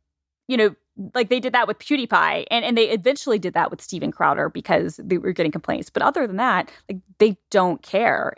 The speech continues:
And, and I'm looking, I don't know if, if Steven Crowder's stream is still up. Yeah, um, i-, if, if the one he's talking about, let me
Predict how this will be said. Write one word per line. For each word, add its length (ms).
And, 260
and 180
I'm 140
looking, 280
I 100
don't 180
know 380
if, 320
if 180
Steven 320
Crowder's 760
stream 420
is 100
still 340
up. 180
Yeah, 340
um, 320
i-, 160
if, 160
if 140
the 60
one 180
he's 240
talking 280
about, 200
let 60
me 220